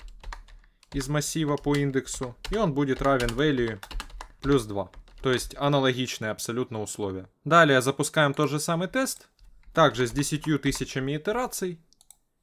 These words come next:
И мы уже получаем преимущество WebAssembly на девяносто один процент.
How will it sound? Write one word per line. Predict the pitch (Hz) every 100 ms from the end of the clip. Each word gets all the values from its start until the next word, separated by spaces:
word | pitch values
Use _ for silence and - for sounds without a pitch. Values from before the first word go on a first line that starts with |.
| _
И | 240
мы | 208 202
уже | 156 151
получаем | 151 143 139 156 135
преимущество | 139 147 151 139 123 131
WebAssembly | 127 135 139 - 233 151
на | 131 156
девяносто | 127 123 123 139 - 110
один | 110 131
процент. | 117 113 - 98 -